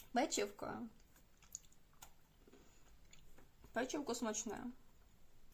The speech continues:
А от оце, цей шоколад, жахіття повне.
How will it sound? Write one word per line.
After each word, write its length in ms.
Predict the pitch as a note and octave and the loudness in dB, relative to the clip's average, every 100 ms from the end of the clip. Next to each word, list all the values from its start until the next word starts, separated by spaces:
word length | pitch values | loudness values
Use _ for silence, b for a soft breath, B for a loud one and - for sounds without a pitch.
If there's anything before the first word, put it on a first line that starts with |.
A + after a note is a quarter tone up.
| - - - | -16 -6 10
А 100 | C4 | 12
от 140 | C4 B3+ | 12 8
оце, 500 | C4 - D#4+ G4 A#4 - - - - - - - - - - - - | 10 10 10 10 8 -4 -18 -20 -20 -20 -20 -20 -20 -20 -18 -12 0
цей 240 | - G#3 - | 4 4 4
шоколад, 580 | - A3+ A3+ G3+ - - - - - - - - - - - - - - - - - - - | 2 6 6 6 2 -10 -20 -20 -20 -20 -20 -18 -18 -18 -20 -18 -16 -16 -20 -20 -20 -6 4
жахіття 560 | G#3+ B3+ A#3+ G3 - | 6 8 6 2 0
повне. 640 | - A3 F#3+ G#3+ G#3+ A3+ | 0 4 4 4 -2 -4